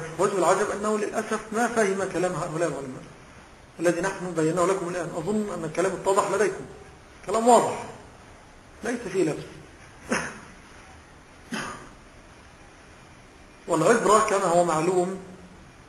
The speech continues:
عند أهل العلم بالمقاصد مع الألفاظ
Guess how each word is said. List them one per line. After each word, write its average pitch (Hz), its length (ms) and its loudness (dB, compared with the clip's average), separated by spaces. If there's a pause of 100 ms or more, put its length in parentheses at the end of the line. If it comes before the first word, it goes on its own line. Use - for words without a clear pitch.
(240)
عند 156 160 -6
أهل 156 160 0
العلم 180 460 0 (1600)
بالمقاصد 190 840 2 (220)
مع 208 120 0
الألفاظ 185 460 0